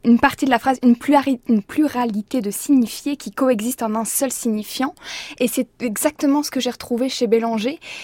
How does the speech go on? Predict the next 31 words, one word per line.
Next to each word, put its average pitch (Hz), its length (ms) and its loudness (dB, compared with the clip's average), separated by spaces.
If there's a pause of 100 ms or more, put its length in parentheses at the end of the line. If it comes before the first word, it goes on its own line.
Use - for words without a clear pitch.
Et 240 120 2
justement, 277 360 0
c'est 247 180 -4
très - 180 -2
drôle 285 240 2
d'avoir 220 400 2
à 202 220 -2
comparer 254 420 0
avec 226 260 0
les 214 80 -4
deux 254 160 2
prochains 254 320 -6
dont 240 140 -4
nous 220 240 -2
allons 208 180 -4
parler, 254 300 -4 (240)
parce - 180 -6
que - 80 -2
Le 240 140 4
Continent 294 320 0
de 269 40 2
la 240 100 -2
Sœur, 311 160 0
j'ai 247 120 0
trouvé 233 300 -4 (100)
très, - 180 -4
très - 200 -4
français 226 600 -8 (520)
dans 285 160 4
ce - 100 -6
qu'il - 180 -6